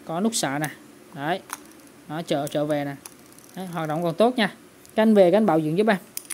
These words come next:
Con này em bán là ba trăm. Mã ba mươi ba, ba trăm K nha.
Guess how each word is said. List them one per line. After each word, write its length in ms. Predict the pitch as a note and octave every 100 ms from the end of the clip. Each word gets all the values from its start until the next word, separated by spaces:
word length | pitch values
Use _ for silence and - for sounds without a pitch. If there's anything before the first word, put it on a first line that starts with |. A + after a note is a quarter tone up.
| - - - -
Con 140 | G3
này 100 | F3+
em 100 | F#3
bán 240 | F3+ F#3+
là 160 | B3 F#3
ba 160 | F3 F3
trăm. 160 | F#3+ E3 - - - - - -
Mã 140 | - D#3
ba 140 | F3+
mươi 120 | F#3+
ba, 200 | F3+ F3+
ba 140 | F3 E3+
trăm 180 | F3 E3+
K 20 |
nha. 320 | E3+ F3 E3+